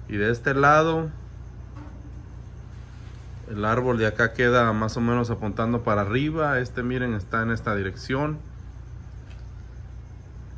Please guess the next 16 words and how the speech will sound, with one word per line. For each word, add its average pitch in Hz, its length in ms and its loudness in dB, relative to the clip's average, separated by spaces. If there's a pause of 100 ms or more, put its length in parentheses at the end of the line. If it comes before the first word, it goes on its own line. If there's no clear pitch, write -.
(680)
El 104 140 -6
del 101 160 -2
otro 117 260 2
lado, 139 540 4 (2750)
este 110 240 -4
está 110 380 2
hacia 101 180 0
arriba 139 560 0
y 120 140 2
este 113 240 -2
está 107 280 2
hacia 107 240 0
la 95 120 0
parte 104 360 -2
de 101 120 0
adentro. 131 420 0